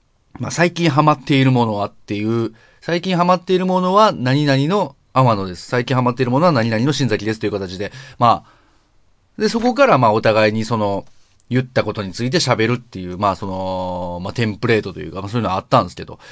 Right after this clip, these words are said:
えー、まあ、それをこう、わかる、あ、わかってくれたっていう人がいて、ちょっと嬉しいんですけどね。まあ、そこ、まあ、聞いてくれてたんやなと思って。で、まあ、まあ、これ自体が、その、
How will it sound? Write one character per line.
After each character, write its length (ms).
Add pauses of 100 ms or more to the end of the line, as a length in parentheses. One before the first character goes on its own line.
(260)
え 1300
ー、 60
ま 60
あ、 40
そ 100
れ 80
を 120
こ 420
う、 60
わ 80
か 140
る、 160 (420)
あ、 180
わ 100
か 80
っ 60
て 180
く 60
れ 80
た 140
っ 60
て 160
い 160
う 40
人 160
が 100
い 40
て、 60
ち 100
ょ 20
っ 40
と 40
嬉 200
し 80
い 60
ん 60
で 60
す 80
け 100
ど 80
ね。 180
ま 120
あ、 20
そ 120
こ、 260
ま 220
あ、 60 (320)
聞 120
い 40
て 80
く 80
れ 80
て 80
た 140
ん 40
や 40
な 200
と 80
思 140
っ 20
て。 300 (500)
で、 220
ま 460
あ、 0 (540)
ま 100
あ、 20
こ 100
れ 80
自 140
体 200
が、 140
そ 120
の、 800